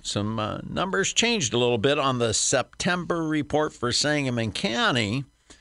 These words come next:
uh, and it was kinda odd. It kinda jumped out at me.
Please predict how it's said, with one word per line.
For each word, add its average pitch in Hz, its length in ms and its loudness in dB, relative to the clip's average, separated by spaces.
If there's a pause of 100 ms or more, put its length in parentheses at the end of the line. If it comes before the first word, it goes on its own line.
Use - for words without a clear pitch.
(540)
uh, 123 360 4
and 135 160 2
it 135 60 2
was 127 180 0
kinda 156 260 2
odd. 143 300 4
It 104 60 0
kinda 123 240 2
jumped 127 280 0
out 139 220 6
at 110 200 4
me. 139 280 0